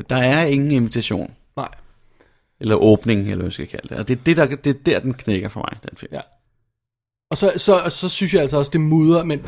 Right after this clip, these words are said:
Speaker 2: det har du allerede sagt, det der med, at, nå, men så skal vi have have Win-, øh, have, have Laura Palmer ind, og vi får, vi får fandme også Maddie, for det ikke skal være løgn.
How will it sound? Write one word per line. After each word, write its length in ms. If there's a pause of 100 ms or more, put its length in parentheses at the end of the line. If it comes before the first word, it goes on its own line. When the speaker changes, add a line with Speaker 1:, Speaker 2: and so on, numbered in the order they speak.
(120)
Speaker 2:
det 140
har 120
du 180
allerede 220
sagt, 320
det 80
der 120
med, 220
at, 180 (280)
nå, 60
men 60
så 120
skal 180
vi 80
have 260 (560)
have 120
Win-, 320
øh, 240
have, 460
have 200
Laura 200
Palmer 440
ind, 320
og 80
vi 80
får, 360
vi 80
får 220
fandme 340
også 180
Maddie, 340
for 100
det 60
ikke 100
skal 120
være 100
løgn. 240